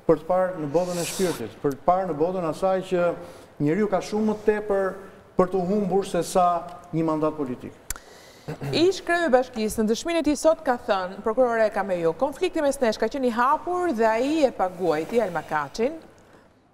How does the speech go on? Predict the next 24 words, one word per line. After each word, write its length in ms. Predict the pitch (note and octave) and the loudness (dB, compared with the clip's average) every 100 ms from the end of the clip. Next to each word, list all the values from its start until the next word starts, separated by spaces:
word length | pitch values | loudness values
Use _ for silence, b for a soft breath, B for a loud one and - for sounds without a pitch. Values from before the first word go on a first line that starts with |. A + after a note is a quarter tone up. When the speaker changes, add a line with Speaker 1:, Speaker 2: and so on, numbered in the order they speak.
| _ _ _ _ _ _ _ _ _ - | _ _ _ _ _ _ _ _ _ -2
Speaker 2:
E 40 | |
ka 100 | F3+ | -2
fjalën 240 | F#3 F3+ E3+ | -2 -6 -4
për 140 | F3 | 0
Uruçin. 460 | A3+ E3 D3 A3+ E4 - - - | 0 -2 -2 -4 -4 -12 -20 -6
Ë, 580 | - G3 F3+ F3 E3 E3 | -2 0 0 0 -2 -4
"Në 100 | F#3+ | -4
shenjë 220 | G#3 E4+ D4+ | -2 0 -2
akmarrje, 500 | - A#3+ B3+ D#4+ E4+ | 0 0 0 -2 0
pasi 260 | A#3+ A#3+ | 0 0
unë 280 | C4+ D#4+ B3 | -6 -2 0
nuk 200 | A#3+ E4+ | 0 0
e 60 | D4+ | 0
lash 300 | A#3+ C4 C4+ | 2 -2 -2
të 40 | |
zaptonte 420 | A3 G#3+ - A#3+ G3 | -2 -2 -2 -2 0
pronat 280 | C4 C#4 | 0 2
e 40 | C4 | 0
bashkisë 720 | A3 G#3+ - - C#4+ D#4 - | 0 -6 -12 -2 2 2 2
dhe 120 | A#3+ | 2
të 80 | C4+ | 2
ndërtonte 420 | A#3 A3 A#3+ B3 C#4 | -2 -2 -2 0 0
në 120 | A#3 | 0
mënyrë 460 | A#3+ A3+ G#3 B3 | 0 2 2 2